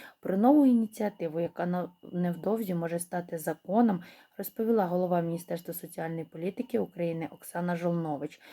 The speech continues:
За її словами, новий законопроект, який дозволить незайнятим громадянам претендувати на пенсію, вже розроблено і навіть зареєстровано у парламенті.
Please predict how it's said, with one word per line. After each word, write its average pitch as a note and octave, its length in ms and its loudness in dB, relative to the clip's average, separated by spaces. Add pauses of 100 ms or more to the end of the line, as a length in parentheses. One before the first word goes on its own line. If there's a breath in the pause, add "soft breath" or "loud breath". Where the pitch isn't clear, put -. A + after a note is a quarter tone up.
(260 loud breath)
За E3+ 120 -4
її G#3+ 160 2
словами, A#3 480 4
новий G3 380 2
законопроект, F3 840 -4
який F3 240 -8
дозволить E3+ 600 -2
незайнятим E3+ 720 -2
громадянам E3 680 -2 (360 loud breath)
претендувати F3 720 0
на E3+ 120 -2
пенсію, G3 560 0
вже E3+ 180 2
розроблено F3+ 800 0 (320 loud breath)
і G#3+ 60 -2
навіть G#3+ 300 4
зареєстровано F#3 760 0
у F3+ 100 -8
парламенті. D#3 800 -4